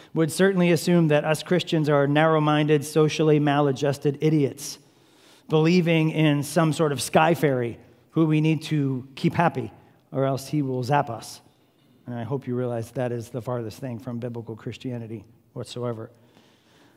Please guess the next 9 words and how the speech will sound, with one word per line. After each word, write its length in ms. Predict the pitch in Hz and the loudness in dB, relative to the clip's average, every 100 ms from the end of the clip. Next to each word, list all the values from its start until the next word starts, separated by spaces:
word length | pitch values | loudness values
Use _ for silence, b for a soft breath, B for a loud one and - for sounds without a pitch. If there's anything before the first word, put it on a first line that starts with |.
| _ | _
Christianity 640 | 185 175 180 190 170 151 - | 0 2 4 4 4 2 4
<clears throat> 1040 | 247 180 - - - - _ _ _ - | 6 6 4 -4 -20 -20 _ _ _ -2
is 140 | 165 | 0
a 60 | 151 | 2
robust, 680 | 135 160 160 165 165 - - B B - 123 | 4 4 6 6 4 0 -18 B B -10 -2
deep, 340 | 165 175 - - b _ - | 2 2 0 -12 b _ -4
and 140 | 151 | -2
intellectual 800 | 175 165 143 151 - - 143 135 | 2 2 4 0 -2 -4 -2 -4
faith. 500 | - 143 120 - - | -2 -2 -2 -6 -18